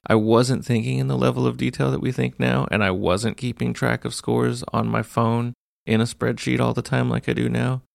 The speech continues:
Now I care about those losses, and I would be paying attention to, like, "Oh, this is, we made a bad decision here," or, or whatever. At that time, yeah,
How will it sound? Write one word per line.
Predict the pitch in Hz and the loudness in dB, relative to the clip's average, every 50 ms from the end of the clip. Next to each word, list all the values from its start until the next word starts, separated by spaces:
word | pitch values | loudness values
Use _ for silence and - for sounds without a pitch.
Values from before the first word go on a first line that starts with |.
| _ - | _ -4
Now | - 113 110 110 113 120 | 0 4 6 6 6 6
I | 117 107 101 | 6 4 2
care | - - 107 98 | 2 4 4 4
about | 110 107 101 - - | 6 4 2 2 0
those | - - - - | 0 -4 -4 -2
losses, | - - - - - - 107 101 | 0 0 0 0 -2 -2 -2 0
and | 110 104 | 0 2
I | 95 92 | 2 2
would | 98 101 98 | 0 0 -2
be | 98 | -4
paying | 101 - 101 95 98 | -4 -2 -2 -2 -2
attention | 92 - - 117 107 107 - 107 98 | -2 -2 0 -2 -2 -2 -2 -4 -4
to, | 98 98 | -4 -4
like, | 90 90 90 - - | -4 -4 -6 -4 0
"Oh, | - 110 110 | 2 4 4
this | 107 98 101 104 | 4 2 0 -2
is, | 110 104 101 98 - _ - | -4 -6 -6 -8 -12 _ -4
we | - 123 113 - - _ - | -2 -2 -2 -2 -6 _ -4
made | - 127 139 123 | 0 2 2 2
a | 117 | 2
bad | - - - - - | 2 0 0 0 -2
decision | - 107 - 104 110 104 95 95 | -4 -4 -2 -2 -2 -2 -4 -6
here," | 107 110 90 90 - - | -6 -4 -4 -6 -6 -4
or, | - 87 90 85 78 - | -2 -2 -2 -2 -2 -2
or | - 82 | -4 -4
whatever. | 87 87 82 85 85 85 87 76 95 113 - _ _ _ _ _ _ _ _ _ _ _ _ - | -2 -2 0 0 0 0 0 -2 -4 -6 -8 _ _ _ _ _ _ _ _ _ _ _ _ -10
At | 113 101 | -4 0
that | - 104 - | 2 2 2
time, | - 113 104 101 101 104 104 101 | 2 2 2 2 0 -2 -4 0
yeah, | 101 104 110 - | 0 2 2 0